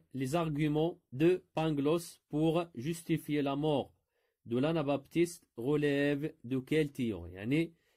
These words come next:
ال-، الحجج اللي كيعطيهم بانغلوس باش يبرر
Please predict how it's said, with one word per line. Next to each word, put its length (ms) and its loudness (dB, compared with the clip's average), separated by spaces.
ال-، 240 -4
الحجج 680 0
اللي 180 -4
كيعطيهم 640 -2
بانغلوس 640 0
باش 420 -2
يبرر 600 -2